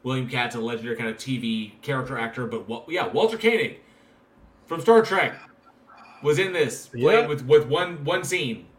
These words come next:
Speaker 1: played this. So, yeah, yeah, so, it, no, it, shockingly, it is not a, this is not a, uh, an Asylum film, but it did premiere on Sci-Fi.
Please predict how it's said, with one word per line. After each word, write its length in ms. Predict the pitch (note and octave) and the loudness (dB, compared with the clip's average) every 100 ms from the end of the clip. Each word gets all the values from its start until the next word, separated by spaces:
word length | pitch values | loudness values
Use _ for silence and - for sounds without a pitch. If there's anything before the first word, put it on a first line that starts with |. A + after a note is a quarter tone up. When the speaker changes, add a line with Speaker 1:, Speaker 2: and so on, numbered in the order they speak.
| - | -6
Speaker 1:
played 240 | C3+ A2+ | -4 -2
this. 240 | A2 - C3 | -4 -6 -10
So, 460 | - A2+ G#2+ G#2 | -6 -4 -4 -6
yeah, 280 | G2+ A2 A2 - - | -8 -8 -8 -12 -12
yeah, 200 | C#3+ A2 | -6 -6
so, 400 | G2+ A#2+ G#2+ A2 - | -4 -6 -6 -8 0
it, 280 | D#3 C#3+ D3+ | 2 2 4
no, 340 | A3 C#4+ G#3 | 6 8 8
it, 160 | F3 - | 6 2
shockingly, 500 | G3+ G3 G3 F3+ D#3 | 2 2 -2 -2 -2
it 60 | |
is 140 | D3 C3 | -4 -6
not 520 | D3 F3+ F3 - - - - - C3 - | -4 -2 -2 -4 -8 -20 -20 -20 -10 0
a, 200 | D3+ C#3+ | 2 2
this 200 | C#3+ C#3 | 0 -4
is 120 | D3+ | -4
not 400 | C#3 D#3+ F3+ - D#3 | 0 0 0 0 2
a, 200 | D#3 D3 | 4 4
uh, 140 | C3 | 2
an 160 | C3+ C3 | -2 -4
Asylum 380 | B2+ D#3+ C#3 | 0 0 0
film, 200 | C3+ A#2+ | -2 -4
but 200 | A2+ C3 C#3+ | -4 -4 -6
it 160 | B2 | -6
did 260 | C#3+ D3+ C#3 | -4 -4 -6
premiere 380 | F3+ E3 D3+ D3+ | -8 -2 0 0
on 140 | C3+ | -2
Sci-Fi. 560 | B2+ C3 A#2+ A2+ F#2 | -4 -4 -4 -6 -10